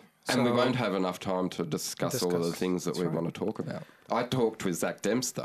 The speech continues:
Speaker 1: another guy who,
Speaker 2: Well,
Speaker 1: another
Speaker 2: he, he
Speaker 1: Australian.
Speaker 2: had a great result.
Speaker 1: Twenty-fourth.
Speaker 2: I know.
Speaker 1: I thought he was twenty-first, but anyway, he told me twenty-fourth, and <laughs> it, it, there's an interview on my site, but the funny, I'll tell you the punchline.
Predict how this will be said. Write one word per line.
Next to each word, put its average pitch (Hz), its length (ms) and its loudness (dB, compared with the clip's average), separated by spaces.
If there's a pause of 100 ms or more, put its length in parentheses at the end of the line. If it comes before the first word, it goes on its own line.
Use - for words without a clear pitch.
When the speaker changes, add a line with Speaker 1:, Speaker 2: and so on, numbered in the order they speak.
Speaker 1:
another 92 300 0
guy 82 300 -2
who, 82 160 -2
Speaker 2:
Well, 180 160 4
Speaker 1:
another 294 160 6
Speaker 2:
he, 330 40 6
he - 60 2
Speaker 1:
Australian. 254 380 2
Speaker 2:
had 165 160 2
a 123 40 -4
great 240 300 0
result. 120 420 -2 (140)
Speaker 1:
Twenty-fourth. 104 640 0
Speaker 2:
I 180 60 2
know. 269 340 0
Speaker 1:
I 98 80 0
thought 101 120 -2
he 82 40 2
was 76 100 -2
twenty-first, - 540 -4
but 113 120 0
anyway, 95 380 0 (440)
he 117 100 0
told 101 220 0
me 90 80 0
twenty-fourth, 98 500 -2
and 101 140 0
<laughs> - 380 -6 (360)
it, 110 140 -6 (100)
it, 120 80 -4
there's 120 180 0
an 101 140 2
interview 101 400 2
on 90 140 2
my 87 160 0
site, 127 360 0
but - 200 -4
the 113 100 -2
funny, 117 320 0
I'll 98 220 0
tell 98 180 0
you 87 80 2
the 78 60 -2
punchline. 78 540 -4